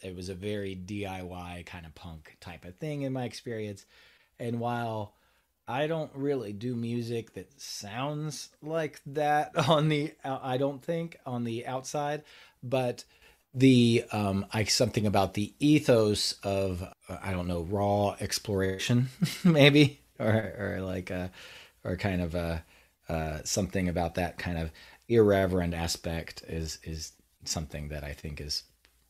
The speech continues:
very present in, in, in how I explore music and, and, and creative work and stuff, I think. So in that way, I think very much, like, you know,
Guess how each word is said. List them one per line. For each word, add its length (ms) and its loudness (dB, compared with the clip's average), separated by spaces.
very 340 -4
present 580 -4
in, 220 -10
in, 220 -4
in 140 -4
how 420 -6
I 40 -10
explore 600 -10
music 540 -6
and, 280 -14
and, 240 -12
and 180 -10
creative 460 -8
work 280 -20
and 100 -14
stuff, 360 -12
I 40 -20
think. 300 -20
So 160 2
in 80 6
that 220 6
way, 220 0
I 40 -4
think 220 -6
very 300 4
much, 340 -4
like, 280 -4
you 100 -4
know, 160 -8